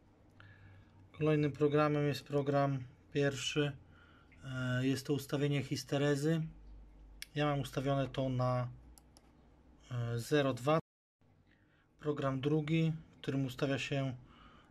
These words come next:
e, górną granicę, przy której ma się włączyć, e, chłodzenie.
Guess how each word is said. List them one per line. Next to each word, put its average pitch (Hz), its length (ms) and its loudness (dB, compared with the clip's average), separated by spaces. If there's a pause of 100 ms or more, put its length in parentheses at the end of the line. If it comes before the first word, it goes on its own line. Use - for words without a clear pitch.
(100)
e, 127 140 -2
górną 143 600 2 (220)
granicę, 139 720 0 (140)
przy - 140 -12
której 135 220 -2
ma 131 80 -2
się 135 140 -4
włączyć, 127 540 -4 (680)
e, 123 360 -2
chłodzenie. 151 680 0